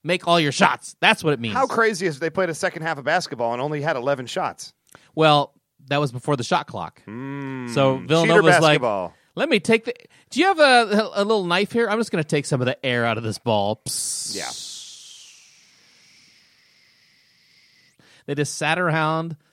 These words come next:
Speaker 1: threw it around the four corners, and then every once in a while somebody cut to the basket and they make a shot.
Speaker 2: Hey, everybody.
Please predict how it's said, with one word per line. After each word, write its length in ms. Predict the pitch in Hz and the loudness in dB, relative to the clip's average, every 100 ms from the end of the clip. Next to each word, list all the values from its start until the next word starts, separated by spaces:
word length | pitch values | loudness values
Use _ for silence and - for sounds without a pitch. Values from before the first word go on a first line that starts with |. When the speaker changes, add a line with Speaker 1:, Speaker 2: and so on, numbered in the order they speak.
| _ | _
Speaker 1:
threw 140 | - | -4
it 80 | 175 | 0
around 160 | 175 165 | 0 -2
the 40 | |
four 180 | 151 165 | -2 -4
corners, 360 | 151 165 165 151 | -2 -4 -4 -6
and 80 | 131 | -4
then 140 | 131 | -4
every 140 | 143 | -2
once 160 | 151 151 | -2 -2
in 40 | |
a 20 | 156 | -4
while 60 | |
somebody 220 | 147 147 | -4 -6
cut 220 | 139 165 156 | -4 -4 -2
to 40 | |
the 100 | 139 | -4
basket 340 | 127 151 - 151 | -2 -4 -4 -10
and 80 | |
they 60 | 127 | -8
make 140 | 131 | -10
a 40 | 117 | -10
shot. 240 | 123 98 _ _ _ _ _ _ _ _ - | -10 -10 _ _ _ _ _ _ _ _ -2
Speaker 2:
Hey, 120 | 269 | 6
everybody. 460 | 285 180 151 156 | 6 8 4 2